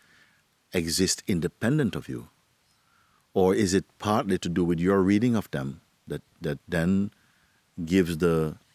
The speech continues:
the, the message of the strength of them or something, you see? Then you have to be, you're called to look into that. And that for me is also a kind of sign of maturity. Because some people don't want to look, they, they don't want to look. They don't want to upset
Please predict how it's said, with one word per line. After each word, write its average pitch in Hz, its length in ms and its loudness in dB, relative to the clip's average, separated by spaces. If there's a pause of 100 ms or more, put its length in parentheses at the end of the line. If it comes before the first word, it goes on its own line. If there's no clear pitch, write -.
(160)
the, 71 400 -8
the 80 100 -6
message 82 460 -2
of 76 160 -6
the 73 100 -14
strength 104 360 -6
of 85 100 -10
them 62 220 -14
or - 40 -20
something, - 360 -20
you - 60 -20
see? - 160 -16 (1160)
Then 110 240 4
you 120 140 6
have 113 140 0
to 110 100 0
be, 98 100 2
you're 104 240 2
called 113 360 2
to 107 60 2
look 110 260 2
into 95 220 -2
that. 64 300 -10 (160)
And 85 220 -4
that 131 180 0
for 110 160 -6
me 110 400 -2
is 92 240 -4
also 87 600 -2 (720)
a 87 60 -14
kind - 140 -10
of - 40 -6
sign 87 160 -2
of - 120 -8
maturity. 82 520 -6 (760)
Because - 160 -14
some 82 140 -6
people 73 180 -8
don't 76 120 -8
want 65 120 -14
to 69 80 -14
look, - 260 -14
they, 60 100 -20
they - 340 -20
don't - 160 -20
want 71 140 -20
to 69 60 -18
look. 71 180 -14
They 76 80 -16
don't 92 200 -6
want 95 140 -4
to - 100 -4
upset - 560 -6